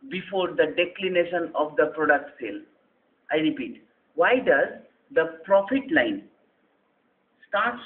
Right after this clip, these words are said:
to decline? The profit obviously reaches the zenith before product sale reaches the zenith. Consequently, pro-, profit line also falls down before the product sale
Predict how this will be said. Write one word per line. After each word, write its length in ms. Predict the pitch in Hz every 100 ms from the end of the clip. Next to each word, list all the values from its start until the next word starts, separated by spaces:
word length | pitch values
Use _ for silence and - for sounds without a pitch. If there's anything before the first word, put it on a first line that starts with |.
| 220
to 80 |
decline? 380 | 185 170 202 143
The 60 | 175
profit 320 | 196 208 254 -
obviously 520 | 165 202 226 233 226 165
reaches 440 | 190 208 220 170
the 160 | 190 151
zenith 300 | 160 175 214 - _ _ _ _ _ - -
before 480 | 208 - 254 262 - - _
product 300 | 196 196 214 -
sale 200 | 208 196
reaches 360 | 156 139 139 120
the 80 | 117
zenith. 300 | 104 104 98 _ _ _ _ _ _ _ _ _ _ _ _ _
Consequently, 560 | 214 233 269 247 202 233 -
pro-, 280 | 202 202 - - -
profit 340 | 202 226 247
line 180 | 247 240
also 360 | 233 226 254 247
falls 280 | 214 214 196
down 440 | 214 233 247 294 -
before 500 | 240 247 254 240 - - - _ _ _ _ _ _ -
the 100 | 175
product 480 | - 233 247 247
sale 180 | 196 180